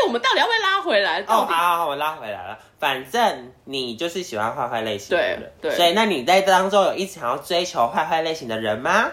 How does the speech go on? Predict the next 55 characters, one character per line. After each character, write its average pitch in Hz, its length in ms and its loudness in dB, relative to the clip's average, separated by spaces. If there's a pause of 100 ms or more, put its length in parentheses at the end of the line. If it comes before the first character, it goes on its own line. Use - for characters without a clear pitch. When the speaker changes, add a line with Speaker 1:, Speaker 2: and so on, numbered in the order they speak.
Speaker 1:
还， 262 300 2
我 - 100 -2
就 453 120 -2 (180)
讲， - 180 -14 (120)
讲 160 200 -4
还 165 200 -2
好 180 320 -4
啊。 - 180 -8 (180)
Speaker 2:
所 - 160 -6
以 190 40 0
你 139 140 -4
没 127 100 0
有 190 120 4
想 139 220 0
要 127 100 2
有 113 140 2
这 135 60 0
种 110 200 -2
冲 104 300 -6
动， 107 240 -2
Speaker 1:
是。 120 60 -10
Speaker 2:
就 143 60 -4
是 135 60 -4
你 110 120 -10
就 131 120 -10
觉 135 120 -6
得 101 120 -2
说 127 120 -4
你 107 80 -8
一 104 100 -12
个 110 100 -2
人 92 80 -2
OK。 120 480 2
Speaker 1:
我 - 80 6
自 440 120 2
己 294 100 4
个 254 140 2
人 170 180 2
是 233 160 -6
就 220 100 -4
是， 226 300 -4 (220)
对， - 360 -4
从 175 200 -12
小 160 80 -8
到 117 180 -4
大 - 120 -10
就 151 200 -12
觉 - 140 -18
得 - 160 -16
这 - 60 -20
样。 - 80 -18 (280)
甚 - 160 0 (140)
至， 415 240 2
甚 359 320 0
至 294 360 -4